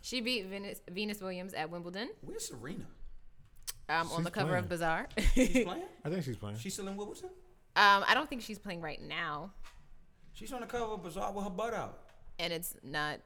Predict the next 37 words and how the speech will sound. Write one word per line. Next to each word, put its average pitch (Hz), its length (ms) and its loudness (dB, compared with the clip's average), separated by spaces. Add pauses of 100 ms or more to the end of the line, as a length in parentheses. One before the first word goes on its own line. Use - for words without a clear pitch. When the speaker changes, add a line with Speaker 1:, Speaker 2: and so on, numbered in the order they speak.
(180)
Speaker 1:
um, 151 300 -6
retouched. 180 520 -8 (400)
Speaker 2:
I'm 294 160 -8
just - 180 -10
saying, 196 340 -6
like, - 440 12 (340)
Speaker 1:
<laughs> - 340 -20
Speaker 2:
when 214 200 -6
does 453 160 0
it 339 100 -6
become 190 280 -6
about, 156 240 -6
I 160 180 -8
mean, 185 160 -8
I - 20 -8
guess 117 140 -8
you 143 60 -14
gotta 127 160 -10
get 120 140 -10
your 110 100 -10
money 135 240 -12
and 113 120 -12
all 107 180 -16
that, 104 100 -14
but - 100 -16
she 349 240 -14
ain't 190 180 -10
really 208 200 -12
been 160 320 -10
winning. 185 280 -10 (500)
She - 140 -6
hasn't 247 320 -4
really 196 140 -4
been 143 260 -4
winning 127 300 -4 (880)
in 120 320 -4
tennis. 113 540 -10